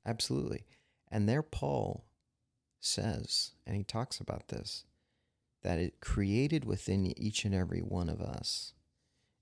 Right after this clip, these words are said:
is the understanding of when we look at nature,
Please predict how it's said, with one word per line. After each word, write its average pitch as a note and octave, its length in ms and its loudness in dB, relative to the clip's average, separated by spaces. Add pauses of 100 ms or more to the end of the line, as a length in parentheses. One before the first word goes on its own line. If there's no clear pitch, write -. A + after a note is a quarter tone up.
is G2 200 0
the F2+ 140 6
understanding E2+ 1120 4
of F#2 180 -4
when F#2+ 240 2
we G#2+ 160 4
look G#2 300 0
at - 120 -6
nature, - 680 -8